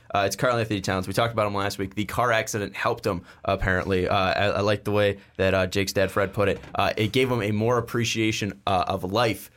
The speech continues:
and he realized his talents, and Karl-Anthony Towns,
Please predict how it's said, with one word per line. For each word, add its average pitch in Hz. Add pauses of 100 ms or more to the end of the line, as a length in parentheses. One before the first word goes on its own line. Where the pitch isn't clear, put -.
(140)
and 95
he 92
realized 107
his 90
talents, 107
and 98
Karl-Anthony 104
Towns, 95